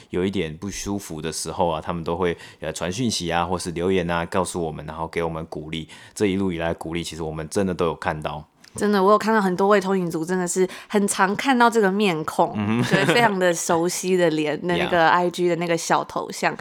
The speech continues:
Speaker 2: 就觉得特别的温暖。我看到有通勤族是新加入的，就随意点进了这个频道。
Speaker 1: 嗯哼。
Speaker 2: 那我就觉得也是非常欢迎这些新加入的通勤族，然后希望之后可以一起加油。而且我有发现啊，就是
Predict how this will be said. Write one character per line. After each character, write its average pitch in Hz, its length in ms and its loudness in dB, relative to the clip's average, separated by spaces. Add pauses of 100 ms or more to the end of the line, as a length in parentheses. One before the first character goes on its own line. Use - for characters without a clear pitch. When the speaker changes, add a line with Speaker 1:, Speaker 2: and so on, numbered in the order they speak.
(220)
Speaker 2:
就 196 60 0
觉 190 100 2
得 165 80 4
特 220 120 -4
别 180 140 4
的 160 140 2
温 170 280 4
暖。 165 200 -2 (260)
我 240 100 2
看 262 120 6
到 254 100 10
有 185 80 8
通 196 120 2
勤 190 100 2
族 175 120 -2
是 185 140 0
新 185 220 -2
加 180 180 4
入 180 140 2
的， 107 100 -2
就 175 140 2
随 180 320 2
意 214 180 0
点 151 260 0
进 180 200 0
了 156 80 0
这 180 100 -2
个 170 120 2
频 - 360 -8
道。 - 180 2 (140)
Speaker 1:
嗯 - 60 -8
哼。 - 240 -8
Speaker 2:
那 190 160 4
我 175 80 4
就 180 100 2
觉 175 180 2
得 156 120 0
也 185 160 2
是 247 120 0
非 240 140 4
常 196 140 6
欢 190 180 2
迎 175 80 2
这 190 80 -4
些 180 260 4 (140)
新 254 180 0
加 262 100 6
入 254 60 8
的 240 60 4
通 220 140 2
勤 190 160 0
族， 170 240 0
然 185 100 4
后 185 40 6
希 202 120 4
望 185 160 4
之 - 120 -2
后 180 60 6
可 175 140 0
以 - 60 -2
一 - 60 -4
起 - 220 -8
加 160 240 0
油。 - 380 -4
而 - 80 -2
且 277 80 2
我 320 120 8
有 196 60 4
发 180 220 2
现 175 320 0
啊， 160 140 6
就 190 100 -2
是 208 180 2